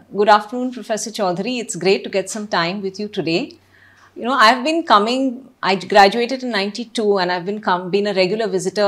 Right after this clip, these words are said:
at the campus since twenty seventeen. And in the last, you know, four years, I've noticed that things have really changed. I think, uh, of course, the number of students have increased, but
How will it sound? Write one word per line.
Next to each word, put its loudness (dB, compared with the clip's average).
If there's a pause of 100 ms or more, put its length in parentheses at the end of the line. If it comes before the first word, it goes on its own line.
(120)
at -2
the -4
campus -4
since -8
twenty -4
seventeen. -4 (500)
And 2
in -6
the 0
last, 2
you -4
know, -6
four -4
years, 2
I've -2
noticed -4
that -2
things -4
have 0
really -4
changed. -2
I -2
think, -8
uh, 2
of -12
course, 2
the -2
number -2
of -6
students -6
have -4
increased, -8
but -2